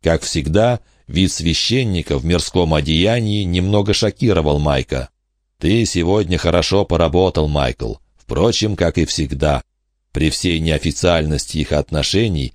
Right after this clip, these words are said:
священник всегда называл мальчика полным именем.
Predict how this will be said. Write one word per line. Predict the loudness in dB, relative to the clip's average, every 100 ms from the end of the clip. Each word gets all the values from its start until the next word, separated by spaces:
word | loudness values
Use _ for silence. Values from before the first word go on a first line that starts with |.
| -16 _
священник | -6 -4 -2 0 0 0 -4
всегда | -4 -2 0 2
называл | 2 0 0 2 2
мальчика | 2 0 0 -4 -2 -2
полным | 2 2 2 -2 -4
именем. | -4 -2 -2 -4 -8